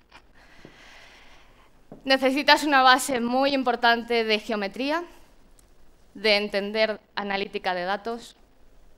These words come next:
una base de conocimientos de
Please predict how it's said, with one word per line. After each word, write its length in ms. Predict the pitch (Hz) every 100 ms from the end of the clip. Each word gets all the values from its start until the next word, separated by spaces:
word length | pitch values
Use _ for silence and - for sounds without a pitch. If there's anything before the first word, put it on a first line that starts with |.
| - - - - - - - - - _ _ _ _
una 320 | 277 349 370
base 640 | 269 247 277 285 262 254 214
de 140 | 220
conocimientos 840 | 220 214 214 220 220 220 226 214 196
de 300 | 202 202